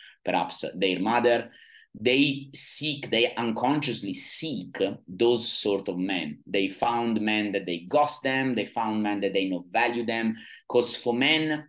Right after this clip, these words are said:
their father, our father is obviously our value into the world, but it's the same for women. The women is more like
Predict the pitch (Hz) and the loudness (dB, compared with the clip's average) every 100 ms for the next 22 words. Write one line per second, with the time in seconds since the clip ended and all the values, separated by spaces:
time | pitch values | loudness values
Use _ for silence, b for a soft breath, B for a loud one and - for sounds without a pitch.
0 | - 104 110 104 104 110 110 117 120 101 | -10 -2 0 0 0 2 4 4 2 2
1 | 107 95 - 110 113 113 107 110 104 104 | 2 0 -2 0 0 0 0 -2 -2 -4
2 | 101 101 107 110 107 101 - 107 113 110 | -4 -2 2 4 4 2 2 2 2 0
3 | 101 92 95 92 90 92 87 90 98 120 | -4 -8 -4 -2 0 0 -2 -4 -2 -2
4 | 113 - 104 127 120 110 101 92 131 127 | -2 -2 0 0 -2 -2 -2 0 0 0
5 | 71 - B B B B 113 117 180 196 | -6 -14 B B B B 2 4 6 4
6 | 190 151 139 139 131 123 117 110 | 2 2 4 4 4 2 0 -2